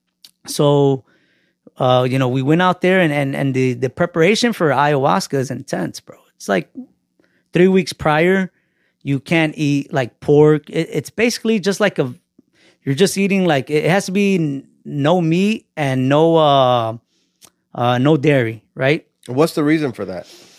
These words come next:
Speaker 1: Uh, one of the reasons is because, uh, there's a five M A O inhibitor. It's like, it's in, I think, in the ayahuasca root. So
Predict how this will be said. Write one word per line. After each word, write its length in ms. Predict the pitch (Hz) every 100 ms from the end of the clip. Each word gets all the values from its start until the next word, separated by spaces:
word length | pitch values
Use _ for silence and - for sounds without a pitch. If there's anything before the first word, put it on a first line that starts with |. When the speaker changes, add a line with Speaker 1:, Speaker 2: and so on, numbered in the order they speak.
| - _ - _ _ _
Speaker 1:
Uh, 380 | _ - - - _
one 320 | 147 143 233
of 80 | 285
the 100 | 240
reasons 480 | 208 220 185 220 170
is 60 |
because, 560 | 151 156 - 165 151 131
uh, 600 | 143 139 131 127 123 113 - _ _ _ _ _ _ _ _ _
there's 420 | 160 175 185 151
a 520 | 185 165 151 135 127 -
five 600 | - 165 175 185 185 180 -
M 160 | 160 170
A 140 | 160
O 260 | 170 175 175
inhibitor. 640 | 147 151 160 190 196 214
It's 180 | 139 -
like, 340 | 170 - - -
it's 460 | - - 139 -
in, 640 | 175 160 151 139 131 139 - -
I 100 | 147
think, 180 | 170
in 80 | 165
the 60 | 143
ayahuasca 500 | 143 139 127 156 -
root. 300 | 170 190 190
So 260 | 170 139